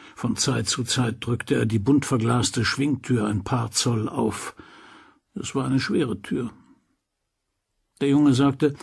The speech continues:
„Erstens mag ich Betrunkene nicht und zweitens mag ich nicht, wenn sie sich hier bei mir betrinken, und drittens mag ich sie wie erstens nicht.“ „Das könnte man glatt bei Warner Brothers bringen“, sagte ich. „Hat man schon.“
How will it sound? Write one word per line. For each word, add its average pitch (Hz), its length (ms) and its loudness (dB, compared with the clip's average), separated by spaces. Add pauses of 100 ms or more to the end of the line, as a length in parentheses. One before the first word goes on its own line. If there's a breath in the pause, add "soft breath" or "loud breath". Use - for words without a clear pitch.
(160)
„Erstens 190 460 2
mag 160 260 4
ich - 160 0
Betrunkene 175 480 2
nicht 175 240 0
und 165 140 2
zweitens 151 500 2
mag 151 260 2
ich 151 140 4
nicht, 147 260 2
wenn 147 140 6
sie 135 140 2
sich 143 200 -2
hier 190 180 0
bei 160 120 0
mir 190 220 2
betrinken, 131 500 2 (340 loud breath)
und 139 300 2
drittens 180 460 6
mag 156 240 6
ich 175 160 4
sie 165 200 4
wie 160 140 6
erstens 131 500 0
nicht.“ 101 360 -6 (1400)
„Das - 180 -6
könnte 120 240 -4
man 107 200 0
glatt 117 220 -2
bei 110 140 0
Warner 131 380 2
Brothers 104 540 -2
bringen“, 104 420 -2
sagte 110 380 -6
ich. - 220 -8 (760 loud breath)
„Hat 202 200 0
man 147 220 4
schon.“ 127 360 -4